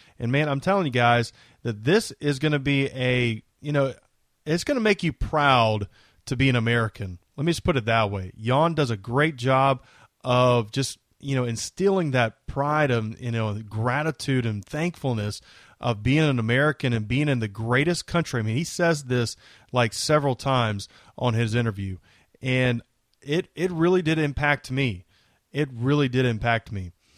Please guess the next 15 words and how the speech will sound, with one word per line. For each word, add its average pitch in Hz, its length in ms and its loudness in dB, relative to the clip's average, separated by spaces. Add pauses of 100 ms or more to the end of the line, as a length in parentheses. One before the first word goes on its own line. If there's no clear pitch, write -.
(160)
So, 117 360 0 (280)
and 135 140 -8
can 170 140 2
you 196 60 2
believe 185 240 4
it? 117 40 -2
That's 151 180 2
the 160 100 4
other 190 100 6
thing, 127 220 0
guys, 110 440 0
is 131 160 -2
we're 147 240 2 (220)
up 156 220 2
to 143 200 -2